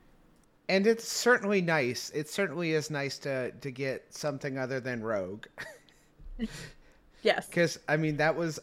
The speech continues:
Speaker 1: a large majority of what was getting, you know, there was a lot of people playing Rogue 'cause Rogue was really good. So, naturally, people are gonna play Rogue. So,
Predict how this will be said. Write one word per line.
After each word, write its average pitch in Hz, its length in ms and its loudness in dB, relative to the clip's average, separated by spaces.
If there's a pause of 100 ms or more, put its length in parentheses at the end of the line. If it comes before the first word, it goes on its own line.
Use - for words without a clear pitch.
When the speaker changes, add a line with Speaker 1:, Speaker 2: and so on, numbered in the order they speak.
Speaker 1:
a 147 120 2
large 143 500 0
majority 135 520 -2
of 120 180 -4
what 131 200 -2
was 123 200 -6
getting, 120 520 -4 (680)
you 143 140 -6
know, 110 240 -4
there 135 140 -2
was 143 100 -4
a - 20 -2
lot 147 160 2
of 151 80 -6
people 156 240 -6
playing 170 240 -2
Rogue 160 340 4
'cause 107 200 -12
Rogue 120 260 0
was 135 160 -4
really 147 200 0
good. 143 360 2
So, 110 640 -2 (840)
naturally, 120 800 2
people 110 300 -10
are 120 60 -6
gonna 139 160 -6
play 190 180 -2
Rogue. 160 500 -2
So, 92 600 -8